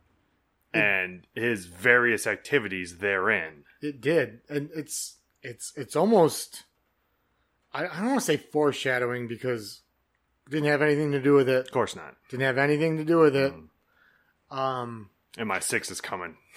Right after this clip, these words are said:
Speaker 1: But he is now technically, possibly, well, here's a question.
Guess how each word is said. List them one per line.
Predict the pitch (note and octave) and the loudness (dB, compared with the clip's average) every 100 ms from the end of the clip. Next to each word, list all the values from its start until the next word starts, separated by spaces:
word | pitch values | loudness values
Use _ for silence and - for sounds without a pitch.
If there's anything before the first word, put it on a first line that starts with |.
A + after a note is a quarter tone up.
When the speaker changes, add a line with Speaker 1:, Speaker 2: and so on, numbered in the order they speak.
| - - _ | -20 -20 _
Speaker 1:
But | F#3 E3+ | -2 0
he | F3+ | 2
is | A3 C4 G#3 | 4 4 4
now | F3+ G#3 G#3+ G3+ | 4 6 6 4
technically, | - G3+ G3+ F3+ E3 E3 D#3+ D3+ D3 D#3 - _ | 2 -2 -2 -4 -4 -4 0 2 0 -2 -10 _
possibly, | - F3+ F#3 - E3+ D#3 D3+ D3+ - | -8 -2 -2 -2 -6 -4 -2 -2 -2
well, | G3+ G3 F3+ | 0 0 0
here's | D#3 A#3+ | -2 -2
a | |
question. | - D3+ - | 0 -2 -2